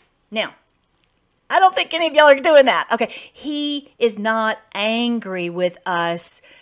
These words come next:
because we lost our temper. You know, if you look, like, remember the story of Peter, you know,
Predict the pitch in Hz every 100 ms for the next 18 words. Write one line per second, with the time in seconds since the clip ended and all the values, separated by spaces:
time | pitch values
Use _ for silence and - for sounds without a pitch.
0 | - 208 - 196 180 185 185 170 190 190
1 | 190 185 _ _ _ _ _ _ _ 208
2 | 190 185 208 185 208 196 175 160 143 165
3 | _ _ _ _ _ _ _ _ 240 202
4 | 180 160 160 214 208 208 214 202 220 208
5 | 202 - 214 196 190 240 226 196 175 180